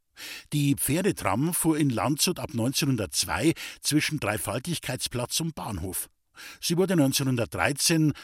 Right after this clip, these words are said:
von einer elektrischen Tram ersetzt. Knecht Ruprecht. Wir hatten eine Köchin,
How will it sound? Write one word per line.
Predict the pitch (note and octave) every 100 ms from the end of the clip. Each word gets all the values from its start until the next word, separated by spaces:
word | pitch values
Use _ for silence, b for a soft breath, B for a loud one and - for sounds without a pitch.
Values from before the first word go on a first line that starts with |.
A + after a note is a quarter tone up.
| B
von | - D3
einer | E3 D#3+
elektrischen | D3+ D3+ D#3 - G#2+ - A#2 F#2+
Tram | A2 F#2+ F2
ersetzt. | - D3+ - - - - _ _ _ _ _ _ _ _ _ _ _ _ _ _ _ _ _ _ _ -
Knecht | - C3 D3+ - - -
Ruprecht. | A#2 F2+ - - - - - - _ _ _ _ _ _ _ _ _ _ _ _
Wir | G#2 C3 C3 A#2
hatten | A#2+ - F#3
eine | A#2 G#2+
Köchin, | - A2 G2 - D#3 D#3+